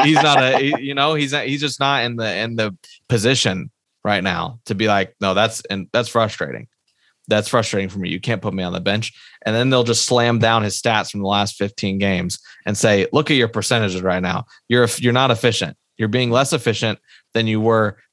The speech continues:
at the beginning of your rookie year last year right now." And he's just doing a lot, right? There's moments where Cole gets going and he, and he's doing a lot.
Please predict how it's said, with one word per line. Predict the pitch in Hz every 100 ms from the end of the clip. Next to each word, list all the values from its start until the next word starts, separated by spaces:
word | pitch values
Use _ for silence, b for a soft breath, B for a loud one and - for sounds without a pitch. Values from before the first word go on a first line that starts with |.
| -
at | 104
the |
beginning | 90 98 127 123
of | 110 101
your | 98
rookie | 117 113
year | 107 98
last | 98 101 -
year | 82 62
right | 55 50
now." | 57 - B B -
And |
he's | 143
just | 160 123
doing | 143 131
a | 101
lot, | 92 - -
right? | 101 104
There's | 95 98
moments | 104 104 98 -
where | 95
Cole | 107 98
gets | 95 -
going | 95 95 95
and | 92
he, | 92 64
and | 92
he's | 95
doing | - 120 107
a | 95
lot. | 98 110 92